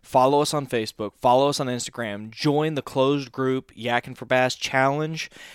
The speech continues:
and, uh, between those three, uh, venues and subscribing to this podcast, you'll be able to stay up to date on all the information surrounding this, get all the bonus episodes that are coming down the pipe, and, uh, yeah, we'll, until next time,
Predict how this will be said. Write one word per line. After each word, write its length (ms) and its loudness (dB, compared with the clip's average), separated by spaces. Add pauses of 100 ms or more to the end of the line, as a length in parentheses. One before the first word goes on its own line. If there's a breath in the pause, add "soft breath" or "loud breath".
(120)
and, 420 -2
uh, 260 0
between 320 0
those 180 2
three, 340 0 (100)
uh, 140 -12
venues 580 -2
and 100 -10
subscribing 460 4
to 60 2
this 100 2
podcast, 580 0
you'll 120 2
be 160 4
able 180 2
to 140 -8
stay 280 2
up 140 0
to 80 -16
date 220 -2
on 140 -4
all 200 4
the 120 4
information 460 -4
surrounding 580 0
this, 280 -4 (300 loud breath)
get 160 -2
all 320 4
the 100 0
bonus 420 2
episodes 460 2
that 120 2
are 40 -2
coming 300 -4
down 160 0
the 40 -4
pipe, 400 0 (400 loud breath)
and, 400 -2
uh, 240 4
yeah, 260 2 (100)
we'll, 240 -2 (880)
until 240 4
next 200 2
time, 400 2